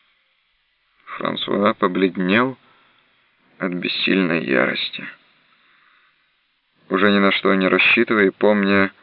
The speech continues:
что имена детей, как талисман, всегда приносили ему счастье, Франсуа заговорил о Жан-Ноэле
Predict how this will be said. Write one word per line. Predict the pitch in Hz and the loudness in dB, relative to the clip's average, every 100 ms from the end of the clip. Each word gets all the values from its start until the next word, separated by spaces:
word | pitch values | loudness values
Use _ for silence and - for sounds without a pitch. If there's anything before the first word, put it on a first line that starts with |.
| _ _ _ _ _ _ _ - | _ _ _ _ _ _ _ -6
что | - - 98 | -4 0 0
имена | 92 90 95 101 | 0 0 2 0
детей, | 98 - - 117 107 - - _ _ | -2 -4 4 6 6 0 -10 _ _
как | - - | -8 -6
талисман, | - 92 92 95 98 104 92 87 _ _ _ _ _ _ _ _ - | -2 0 0 0 2 2 0 -6 _ _ _ _ _ _ _ _ -16
всегда | - - 101 98 | -8 -4 0 0
приносили | 92 92 92 - 95 | 0 -2 -2 -2 0
ему | 92 90 92 | 0 0 0
счастье, | - 123 131 - 110 113 _ _ _ _ _ _ _ - - | 2 2 0 -2 -6 -8 _ _ _ _ _ _ _ -18 -8
Франсуа | 104 92 - 123 | -8 -2 2 2
заговорил | 113 95 95 95 107 110 104 _ _ _ _ _ _ _ - | 2 2 4 4 4 2 0 _ _ _ _ _ _ _ -6
о | 98 | -2
Жан-Ноэле | 95 101 95 90 90 87 113 120 113 110 | 0 0 0 -2 0 2 4 4 0 -2